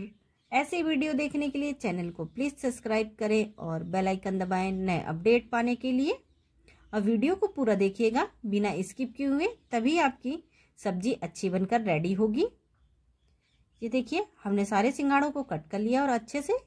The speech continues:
इनको पानी से वॉश कर लिया है। अब यहाँ पे हम दो प्याज लेंगे, एक टमाटर लेंगे और थोड़ी सी अदरक, तीन से चार पीस लहसुन के और तीन हरी मिर्च। इन सभी को हम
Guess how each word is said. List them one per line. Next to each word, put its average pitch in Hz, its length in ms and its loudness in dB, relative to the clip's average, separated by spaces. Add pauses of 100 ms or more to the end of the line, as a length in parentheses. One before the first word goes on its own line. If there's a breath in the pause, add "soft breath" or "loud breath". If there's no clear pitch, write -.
(120)
इनको 214 300 -2
पानी 202 300 0
से 359 160 -4 (100)
वॉश 175 260 -2
कर 190 140 -4
लिया 214 280 4
है। 302 200 0 (400 soft breath)
अब 214 100 -4
यहाँ 240 240 4
पे 277 140 0
हम 320 200 2 (680)
दो 185 200 -2
प्याज 180 420 2
लेंगे, 208 400 0 (840)
एक 262 240 -2
टमाटर 180 460 -2
लेंगे 254 380 2 (1200)
और 240 140 0
थोड़ी 339 320 2
सी 330 140 0
अदरक, 214 420 4 (100)
तीन 285 180 -4
से 277 140 -6
चार 220 280 0
पीस 208 320 -6
लहसुन 185 420 -2
के 254 140 -2 (480)
और 185 140 -4
तीन 359 300 0 (340)
हरी 180 180 0
मिर्च। 233 420 2 (1600)
इन 277 140 -2
सभी 269 240 2
को 269 140 0
हम 311 240 2